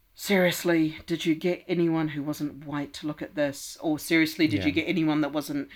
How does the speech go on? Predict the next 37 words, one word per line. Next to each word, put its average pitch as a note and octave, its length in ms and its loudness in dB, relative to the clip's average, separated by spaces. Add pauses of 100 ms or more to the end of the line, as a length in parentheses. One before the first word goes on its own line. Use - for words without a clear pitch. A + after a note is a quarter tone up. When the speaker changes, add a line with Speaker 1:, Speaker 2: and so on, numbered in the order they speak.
(340)
Speaker 1:
a D#3 80 -2
cis - 360 -4
man D#3 360 4
to D#3 120 -4
look D3 180 -2
at - 120 -8
this D3 240 -2
and D3 200 -2
just - 180 -2
Speaker 2:
Yeah. - 60 -10
Speaker 1:
think D#3 200 -2
about A2+ 280 -2
it?" D3 200 2 (440)
And F3+ 120 4
it's E3+ 200 -2
not, F3 540 0 (1500)
it's - 340 -2 (140)
that, E3+ 560 2
that F3+ 200 4
happens, D#3+ 460 -4
but D3+ 180 -2
it's - 140 -8
how D3 160 -4
you, C#3+ 360 -4
how C#3 460 -2 (640)
the D#3+ 80 -2
people C#3+ 360 -4
respond C3+ 460 -6
to - 140 -10
it. - 240 -10 (440)
Um, B2+ 500 -4 (340)
and C3+ 520 -2
I C#3+ 80 0
think C#3 320 -4
it's - 280 -8
an C#3+ 80 -2
important C3+ 580 -6